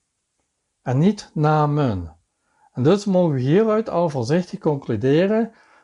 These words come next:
dat Jezus het dus over één wezen heeft, namelijk God. Laten we in de Bijbel lezen over de Geest van God, oftewel de Heilige Geest en zijn werken.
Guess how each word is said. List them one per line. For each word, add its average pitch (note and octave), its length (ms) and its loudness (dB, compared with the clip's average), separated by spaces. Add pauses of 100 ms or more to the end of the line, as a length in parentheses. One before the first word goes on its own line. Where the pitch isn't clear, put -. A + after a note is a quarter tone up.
dat A2 200 -6
Jezus F#3+ 380 2
het E3+ 220 0
dus F#3 200 -2
over C#3 380 -4
één G3+ 400 2
wezen E3+ 420 0
heeft, A#2 480 -4 (120)
namelijk C#3+ 420 -2
God. - 460 -4 (1500)
Laten F#3+ 200 0
we F3+ 140 -2
in D#3 60 -2
de D3 120 0
Bijbel A3 280 2
lezen G#3 320 2
over E3 180 -2
de C#3+ 80 -2
Geest F#3 380 0
van D#3 180 -4
God, F3 260 0
oftewel E3 400 -2
de D3 80 -2
Heilige E3 480 0
Geest E3 300 2
en D#3+ 160 -6
zijn E3 200 0
werken. D#3+ 520 -2